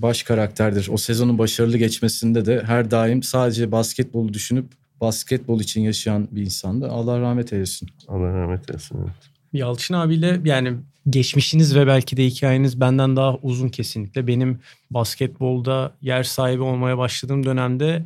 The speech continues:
Speaker 3: Yalçın abi biraz daha uzaktan izlemeye ve daha az konuya dahil olduğu dönemler diyebilirim. Her zaman izlerdi. Ne, ne olursa olsun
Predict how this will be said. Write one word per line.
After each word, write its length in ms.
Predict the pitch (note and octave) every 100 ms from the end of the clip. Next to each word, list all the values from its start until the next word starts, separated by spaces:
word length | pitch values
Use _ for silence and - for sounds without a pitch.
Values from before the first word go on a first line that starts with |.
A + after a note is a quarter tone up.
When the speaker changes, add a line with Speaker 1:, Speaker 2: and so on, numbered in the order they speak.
| - - -
Speaker 3:
Yalçın 360 | C#3 C3 B2 C#3+
abi 200 | C3+ C3
biraz 300 | D#3 C3+ C3
daha 180 | C3+ C3+
uzaktan 420 | A#2+ B2 - C3
izlemeye 420 | B2+ A#2+ C3 D3+
ve 100 | C3
daha 260 | C3 C3+ B2
az 200 | C3+ A#2
konuya 340 | D3 D3 C#3+
dahil 280 | C3+ C3+ C3
olduğu 300 | C3 A#2+ B2
dönemler 460 | B2 B2+ B2 B2
diyebilirim. 280 | A#2+ A#2+ A#2+
Her 160 | C3+ F3
zaman 220 | D#3 D3
izlerdi. 440 | C#3 B2 C3 A#2 C3
Ne, 240 | C#3+ D3+
ne 60 | C#3
olursa 340 | C#3 B2+ -
olsun 380 | B2 - C#3+ D3+